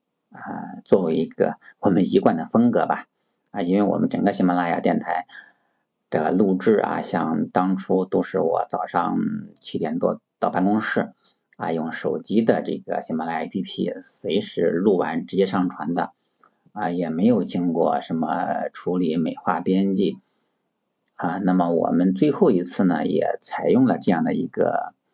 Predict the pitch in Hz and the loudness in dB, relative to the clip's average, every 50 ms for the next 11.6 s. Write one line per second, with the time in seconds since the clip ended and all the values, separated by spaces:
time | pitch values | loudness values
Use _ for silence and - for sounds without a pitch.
0 | _ _ _ _ _ _ _ - 101 104 95 90 80 76 78 78 - - _ _ | _ _ _ _ _ _ _ 0 2 4 4 4 2 2 0 -2 -6 -8 _ _
1 | _ _ _ - - - - - - - 95 85 - - 90 82 - 85 82 92 | _ _ _ -16 -14 -14 -12 -6 -2 -2 -2 0 0 0 -2 -2 0 0 -2 0
2 | 98 101 107 104 - - - - - - _ _ _ - - 104 92 82 78 76 | 2 2 2 2 0 -4 -8 -18 -20 -20 _ _ _ -2 0 2 2 2 0 0
3 | 78 76 - - 104 90 82 82 80 - - - 151 110 85 82 - - 78 73 | -2 0 2 2 2 2 0 -2 -4 -4 -2 -2 0 0 0 -2 -4 -4 -6 -6
4 | - - _ _ _ _ _ _ _ _ _ _ _ _ _ _ - 85 85 95 | -6 -10 _ _ _ _ _ _ _ _ _ _ _ _ _ _ -12 -10 -8 -8
5 | 92 95 95 95 - - - 98 90 - - - 95 - 101 104 95 90 82 85 | -8 -6 -6 -6 -6 -4 -4 -4 -6 -6 -6 -10 -4 0 0 0 0 -2 -2 0
6 | 87 101 107 107 113 113 117 117 - _ _ - 87 82 82 85 90 - - - | 0 2 2 2 2 0 -2 -4 -10 _ _ -6 -4 -2 -2 -2 -2 -4 -2 0
7 | 90 90 87 90 - - _ _ _ _ _ _ _ _ _ - - _ _ _ | 2 2 2 2 -2 -4 _ _ _ _ _ _ _ _ _ -20 -20 _ _ _
8 | _ _ - - - 80 76 76 80 78 78 80 - - - 85 85 80 80 85 | _ _ 2 2 2 2 2 0 0 0 0 0 0 0 0 0 0 2 0 0
9 | 85 85 - - 80 85 98 - - 95 - - 104 92 - 87 80 80 80 - | 0 -2 -2 0 2 2 2 4 2 2 2 4 2 4 4 4 4 4 2 2
10 | 82 80 - - - - _ _ _ _ - - _ _ - - - - - - | 0 0 -2 -4 -6 -8 _ _ _ _ -20 -20 _ _ -12 -8 -4 -4 -4 -2
11 | - 101 104 139 131 - - 92 82 80 78 - | 0 2 4 4 4 4 2 0 -2 -2 -4 -6